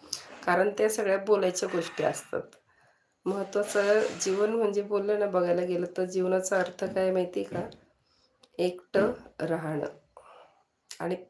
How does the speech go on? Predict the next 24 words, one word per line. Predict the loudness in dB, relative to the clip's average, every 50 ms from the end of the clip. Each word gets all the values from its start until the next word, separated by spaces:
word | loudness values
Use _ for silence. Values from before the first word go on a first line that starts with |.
| -12 -10 -10 -10 -10 -6 -2
मी | 0 0 2 2 2
तरी | 2 2 2
बोलते | 2 0 0 0 -2 -6
की | -6 -8 -14
प्रत्येकाने | -10 -6 -6 -6 -6 -6 -8 -8 -4 -2 -2 0 0 0
एकटं | -2 -4 -6 -8 -4 -2 0 0
राहायला | 0 0 -2 -2 -2 -2 -2 -4
शिकलं | -4 -6 -10 -8 -6 -6 -8 -6
पाहिजे. | -6 -8 -8 -8 -8 -8 -10 -10 -10 -12 _ _ _ _ _ _ _ _ _ _ _ _ _ _ _ _ _ _ -8 -4
कारण, | -2 0 2 4 4
अ, | 4 4 6 6 4 4 2 0 -2
जीवनामध्ये | -2 -2 0 0 2 2 2 0 0 2 2 2 2
कमी | 2 2 0 2 4 4 4
लोक | 4 2 2 2
असे | 0 0 0 0 -2 0
आहेत | 0 0 0 -2 -2 -6 -8 -10 -16 _ _ _ _ -10
की | -10 -8
ते | -4 -2 -2 0 0 0 -2
शेवटपर्यंत | -2 -2 -2 0 0 0 -2 -2 -4 -2 0 0 0 0 0 -2
साथ | -2 -2 0 2 0 0 0 -2 -6
देतात | -6 -6 -6 -6 -10 -12 -8 -6
बरं | -4 -4 -4 -4
का. | -8 -10 -12 -12 _ _ -12 -10 -10 -10 -10 -14 -20 -20 -20 -20 _ _ _ _ _ _ _ _ _
शेवट-, | -6 -4 0 0 0 0 0 -2 -2 -6